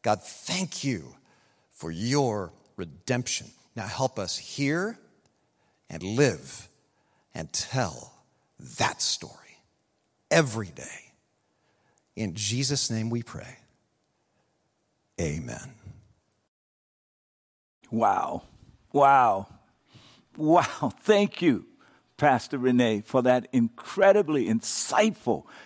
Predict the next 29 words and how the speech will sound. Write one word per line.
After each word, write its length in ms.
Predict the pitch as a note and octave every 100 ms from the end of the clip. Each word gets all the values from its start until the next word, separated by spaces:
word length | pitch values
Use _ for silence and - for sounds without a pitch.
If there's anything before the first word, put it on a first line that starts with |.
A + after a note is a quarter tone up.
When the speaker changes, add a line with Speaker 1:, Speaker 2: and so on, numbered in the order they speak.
| _ - -
Speaker 2:
powerful 800 | - - E3+ E3 C3+ - G#2+ - _ - _ -
word 440 | C3 B2 A2 G2+ _
for 180 | - C3
all 240 | B2 B2
of 80 | G#2
us, 180 | E2 -
reminding 800 | C3+ C3+ C#3+ D#3+ F#3+ G3 G3 F#3+
us 300 | C3+ G2 - _ _ _ - -
that 100 | -
we 180 | E3 G3
still 400 | - - G3+ F#3+
have 160 | F#3
the 80 | E3
power 480 | - - E3 D#3+ D#3+
of 100 | C#3+
choice, 600 | - - C3 G#2 - - _ _ _ _ - _
uh, 300 | C3+ A#2+ A#2+ A#2+
as 160 | C3+
it 60 | C3
relates 420 | C3 C3+ C3+ -
to, 240 | - B2 A2+ - _ _ _ _
you 100 | -
know, 120 | A#2+ -
our 180 | B2
stories 680 | A#2 - B2+ G2+ F2+ - - -
and 160 | B2+ G2
how 340 | - C#3+ C3
we 300 | B2+ B2+ A#2+
engage 580 | A2 G2+ A2+ G#2+ G2+